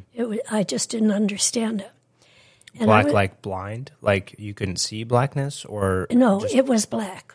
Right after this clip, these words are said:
Speaker 2: like a
Speaker 1: Like,
Speaker 2: darkness?
Speaker 1: yeah, it was darkness. <clears throat> Just
Speaker 2: Hmm.
Speaker 1: <clears throat> So I, uh, I said, um, "Lord, we really want to know if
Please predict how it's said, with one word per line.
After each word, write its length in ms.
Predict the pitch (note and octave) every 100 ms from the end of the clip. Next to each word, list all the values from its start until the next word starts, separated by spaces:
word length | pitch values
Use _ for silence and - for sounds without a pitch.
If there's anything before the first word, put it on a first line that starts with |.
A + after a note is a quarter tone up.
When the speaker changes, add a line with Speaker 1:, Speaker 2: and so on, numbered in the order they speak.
| _
Speaker 2:
like 80 | G2
a 40 |
Speaker 1:
Like, 80 | -
Speaker 2:
darkness? 500 | G2 F#2 - F2+ -
Speaker 1:
yeah, 160 | A#3+ F#3 -
it 100 | B3
was 220 | A#3 G3
darkness. 600 | A#3 F#3+ - - G3 D3+
<clears throat> 60 | A#2
Just 280 | - - -
Speaker 2:
Hmm. 160 | - A2 F2 _ _ _ _ _ _ -
Speaker 1:
<clears throat> 240 | - G3+ - - _ _ _ _ _ _ _ _ - -
So 460 | - - A3+ A3+ - -
I, 400 | A#3+ G#3+ A#3+ A3
uh, 160 | A3+ A3 - _ _ _ _ _ -
I 140 | A3+
said, 540 | A3+ - A3 G#3 A3 A#3
um, 260 | G#3 F#3+ - _ _ _ _ _ - - _ _ _ _
"Lord, 480 | B3 C4 D4 C4+ A3+
we 200 | B3+ D4+
really 380 | C#4+ B3 A#3 A#3
want 400 | A3 G#3+ A3 -
to 120 | -
know 420 | A3 G3 F3+ G3 - - _ _ _ _ _ _ _ _ _ _ _
if 480 | A#3+ A3 A3 - -